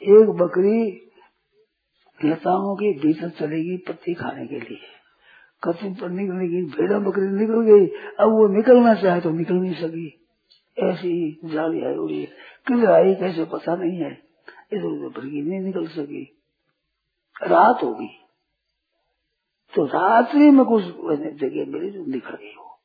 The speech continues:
अब निकल गई तो भेड़ बकरी तो गई, रात है, जंगल का मामला, ए, बकरी खा लिया, सियालिया भी,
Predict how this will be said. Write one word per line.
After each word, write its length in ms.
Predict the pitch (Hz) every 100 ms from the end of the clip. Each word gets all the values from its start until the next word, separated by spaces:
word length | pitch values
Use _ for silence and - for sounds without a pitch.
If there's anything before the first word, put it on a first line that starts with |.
| _ _ -
अब 120 | 170
निकल 280 | 170 196 196
गई 160 | 185 165
तो 80 | 139
भेड़ 200 | 160 160
बकरी 300 | 160 170 165
तो 80 | 160
गई, 300 | 190 214 196 - _ _ _ -
रात 460 | 113 147 156 175 -
है, 360 | 139 175 180 170 - _ _ _ _ _ _ _ _ _ _ _ _ _ 170
जंगल 400 | 202 247 240 196
का 180 | 147
मामला, 840 | 151 160 165 180 170 156 143 - _ - 190
ए, 40 |
बकरी 500 | 175 208 208 220 214 202 - _ _ _ _ _ _ _ _
खा 120 | - 170
लिया, 160 | 190
सियालिया 460 | 180 170 180 226 208
भी, 180 | 156